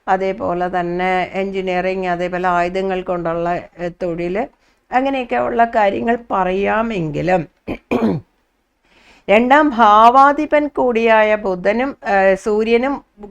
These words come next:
കമ്മ്യൂണിക്കേഷന്റെ കാരകഗ്രഹമായ ബുധനും കൂടിയാണ്, ആ, നമുക്ക് പന്ത്രണ്ടിൽ നിൽക്കുന്നത്. കൂടാതെ രണ്ടിലേക്ക് ഒരു ശനിയുടെ ബന്ധം. ഇപ്പൊ യഥാർത്ഥത്തിൽ പറഞ്ഞാൽ ലൊഷ്യുവിന്റെ കാരണം എന്ന് പറയുമ്പോഴും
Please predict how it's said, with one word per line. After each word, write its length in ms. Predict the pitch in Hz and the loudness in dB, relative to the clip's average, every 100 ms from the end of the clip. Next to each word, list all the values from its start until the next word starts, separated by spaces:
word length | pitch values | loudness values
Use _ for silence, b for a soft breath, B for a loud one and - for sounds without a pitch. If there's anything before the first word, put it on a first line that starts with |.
| - | -2
കമ്മ്യൂണിക്കേഷന്റെ 760 | 220 247 262 269 277 - 262 | 0 0 -2 0 -2 -2 -4
കാരകഗ്രഹമായ 1160 | 240 226 196 202 208 220 214 196 208 202 196 190 | -2 2 2 2 0 -2 -2 -2 -2 -2 -2 -2
ബുധനും 500 | 190 180 185 226 247 | -4 -8 -6 -6 -4
കൂടിയാണ്, 760 | 247 202 185 156 143 156 254 285 _ b b b b - | -2 -2 0 0 0 0 -2 -4 _ b b b b -8
ആ, 220 | 190 165 | -6 -4
നമുക്ക് 440 | 156 170 196 180 202 - | -6 -6 -6 -6 -6 -2
പന്ത്രണ്ടിൽ 640 | 202 214 233 247 262 269 | -2 -2 -2 -2 -2 -2
നിൽക്കുന്നത്. 680 | 233 160 - 139 117 - 175 - - | -4 -4 -6 -6 -6 -4 -6 -6 -4
കൂടാതെ 600 | 202 202 180 175 185 - | -2 4 4 4 0 0
രണ്ടിലേക്ക് 920 | 185 233 277 294 262 196 190 214 220 - b b _ - | -2 -2 -2 -2 -4 -4 -4 -6 -6 -8 b b _ -6
ഒരു 200 | 202 240 | -4 -4
ശനിയുടെ 720 | - 233 185 190 196 214 247 | -4 -2 -2 -2 -2 -2 -2
ബന്ധം. 600 | 233 151 131 123 - _ _ _ _ | -2 -4 -4 -6 -8 _ _ _ _
ഇപ്പൊ 220 | 294 277 330 | -8 2 2
യഥാർത്ഥത്തിൽ 840 | 294 226 233 254 294 311 311 320 285 | 4 4 6 4 2 -2 -2 -2 0
പറഞ്ഞാൽ 440 | 247 233 233 226 | -2 0 0 0
ലൊഷ്യുവിന്റെ 680 | 214 214 - 285 294 285 285 | -2 -4 -4 -4 -2 0 0
കാരണം 640 | 277 202 190 214 247 269 - | 2 4 4 2 0 -2 -6
എന്ന് 280 | 202 196 208 202 | -6 -4 -4 -2
പറയുമ്പോഴും 840 | 170 175 190 214 190 160 160 233 | -2 -2 -4 -4 -4 -2 -4 -6